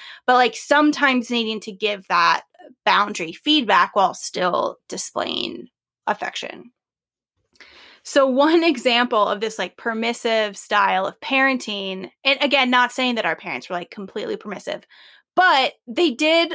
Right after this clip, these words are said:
like, wanna make us happy. And I think saying no was difficult sometimes. And I think my <laughs> dad especially,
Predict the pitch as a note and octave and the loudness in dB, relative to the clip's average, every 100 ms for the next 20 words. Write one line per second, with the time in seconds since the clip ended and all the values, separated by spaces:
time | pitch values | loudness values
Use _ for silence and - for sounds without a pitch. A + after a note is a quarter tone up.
0 | - C#4+ E4 - B3 B3+ C4+ C4+ B3+ C#4+ | -10 -2 -2 0 0 2 0 -4 0 0
1 | C#4+ A3+ A3+ G#3+ G3+ G3+ A3+ - A#3+ A3 | 0 -4 -4 -6 -8 -6 -6 -4 -2 -2
2 | G3+ G3+ A3 G#3+ F#3 F#3+ G3 - _ _ | -2 2 4 4 4 2 -2 -6 _ _
3 | B3+ C4 F#4+ - G#3+ G#3 G3+ G3+ F#3+ F3+ | -2 2 0 0 -4 -2 -4 -2 0 0
4 | F#3+ F#3+ G3+ G3+ A3+ G#3 A3+ - C4+ C4+ | -2 -6 -6 -6 -6 -2 -4 0 2 4
5 | C4+ A#3+ - A3+ A#3 - G3+ F3 F3 | 4 0 -4 0 0 -2 -6 -6 -8